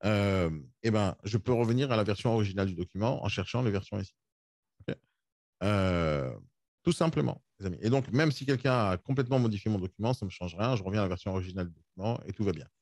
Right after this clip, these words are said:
Ou la version précédente, d'accord ? La version précédente, c'est-à-dire celle-là. Celle où j'ai créé le document, il n'y avait rien du tout dessus. Donc, même si vous avez fait des bêtises, je m'en fous.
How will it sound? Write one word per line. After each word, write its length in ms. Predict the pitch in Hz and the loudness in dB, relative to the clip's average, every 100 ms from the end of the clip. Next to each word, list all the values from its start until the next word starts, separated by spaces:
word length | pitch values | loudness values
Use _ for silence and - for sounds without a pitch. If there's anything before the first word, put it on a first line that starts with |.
| _ _ - | _ _ 2
Ou 120 | 147 | 4
la 100 | 117 | 4
version 280 | 110 - 151 | 2 0 0
précédente, 460 | 135 131 98 90 - - | 0 0 0 -2 -6 -8
d'accord ? 340 | 101 127 120 | -2 -2 -2
La 100 | 92 | -4
version 240 | 95 - | -4 -4
précédente, 380 | 120 104 95 85 | -4 -6 -6 -8
c'est-à-dire 220 | - 98 120 | -4 -2 -2
celle-là. 300 | 95 73 - _ _ _ | -2 -2 -6 _ _ _
Celle 180 | 110 107 | -2 0
où 80 | 107 | -2
j'ai 140 | 95 92 | -2 -2
créé 140 | 98 | -4
le 60 | 92 | -4
document, 240 | 92 127 | 0 0
il 40 | |
n'y 40 | 107 | 2
avait 80 | 92 | 0
rien 140 | 90 | -2
du 80 | 87 | -6
tout 120 | 92 | -10
dessus. 200 | 87 - _ _ _ _ _ _ | -16 -16 _ _ _ _ _ _
Donc, 160 | 107 101 | -2 0
même 140 | 147 | 2
si 80 | 131 | 2
vous 60 | 123 | 2
avez 100 | 113 | 2
fait 100 | 104 | 0
des 60 | |
bêtises, 240 | 95 98 143 | -2 -2 -2
je 60 | |
m'en 100 | 98 | -2
fous. 140 | - | -6